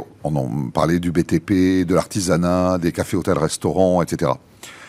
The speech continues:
Le D R H d'un grand groupe de restauration extraordinairement prestigieux, euh, passait une annonce il y a, euh, quelques jours à peine, euh, pour dire, euh, « Nous manquons cruellement, euh,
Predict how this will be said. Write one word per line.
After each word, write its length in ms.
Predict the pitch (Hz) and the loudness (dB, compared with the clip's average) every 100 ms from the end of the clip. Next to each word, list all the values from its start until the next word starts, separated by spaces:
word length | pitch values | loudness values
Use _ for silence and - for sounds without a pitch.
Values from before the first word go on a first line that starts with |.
| - - - | -20 -8 2
Le 420 | 110 107 101 98 | 6 6 6 4
D 180 | 92 113 | 4 4
R 80 | 107 | 4
H 320 | 120 123 - | 0 -2 -4
d'un 200 | 87 85 | 0 0
grand 280 | 80 92 104 | 0 0 0
groupe 380 | 82 101 92 76 | 2 0 0 2
de 100 | 85 | 2
restauration 720 | 73 76 - 90 - 107 98 | 2 -4 0 -2 0 -2 -2
extraordinairement 680 | - - - 131 104 95 | -2 -6 0 2 2 0
prestigieux, 720 | 92 78 - 85 82 117 - - - - - - | -2 -6 -6 -4 -2 0 0 -4 -10 -20 -20 -4
euh, 1400 | 92 87 85 85 82 82 80 78 76 76 76 76 76 73 - | 0 2 0 0 0 0 2 2 2 2 2 0 0 -2 -2
passait 280 | 101 - 113 | -2 -2 -4
une 160 | 95 | -2
annonce 540 | 90 101 95 90 - - | -4 -4 -4 -6 -4 -4
il 280 | 71 73 80 | -4 -4 -2
y 80 | |
a, 260 | 85 85 80 | 0 2 0
euh, 480 | 73 65 65 65 60 - | 0 -4 -4 -4 -6 -4
quelques 340 | 76 69 87 | -6 -4 -4
jours 300 | 82 127 82 | 2 2 4
à 60 | 69 | 0
peine, 320 | 147 254 104 | 0 0 0
euh, 720 | 82 82 - - - - - | 0 -2 -6 -20 -20 -6 -6
pour 260 | - - 80 | 0 0 -2
dire, 340 | 117 185 82 | -6 -4 0
euh, « 500 | 80 82 80 80 78 | 0 0 -2 -2 -4
Nous 240 | 85 101 101 | -2 2 2
manquons 500 | 95 95 - 107 85 | 2 0 0 0 0
cruellement, 960 | - 127 104 87 95 110 190 214 127 | 0 2 2 2 -2 -2 -2 0 0
euh, 320 | 87 80 80 | 2 2 0